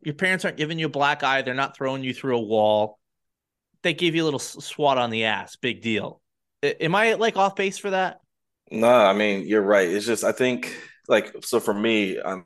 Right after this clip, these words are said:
Speaker 2: like, I'm a special occasion when it comes to that 'cause my parents are from, um,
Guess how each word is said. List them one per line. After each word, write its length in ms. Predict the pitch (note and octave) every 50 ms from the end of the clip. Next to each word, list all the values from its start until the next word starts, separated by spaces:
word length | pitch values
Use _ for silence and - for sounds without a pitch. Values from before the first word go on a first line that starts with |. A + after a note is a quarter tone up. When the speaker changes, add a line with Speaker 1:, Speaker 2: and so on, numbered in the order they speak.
| - -
Speaker 2:
like, 160 | F#2 F2+ E2+
I'm 120 | F#2 F2
a 60 | E2+
special 720 | E2 - - - G2+ F#2 - - F#2+ F2 E2+ E2 E2 - - _ _ _ _ _ -
occasion 680 | - - - - - - F#2 F2 F2+ F2+ E2 E2+ D#2+
when 100 | E2+ E2
it 60 | E2 -
comes 180 | - E2+ E2
to 60 | E2+
that 100 | E2+ E2
'cause 120 | D#2+ - -
my 100 | F2 F2
parents 340 | - - F2+ F2 E2 - F2
are 60 | D#2+
from, 420 | - - G2 F2 E2+ E2+ D#2+ C#2 - _ _ - - - - -
um, 460 | - E2 D#2+ D2+ D2+ - - - -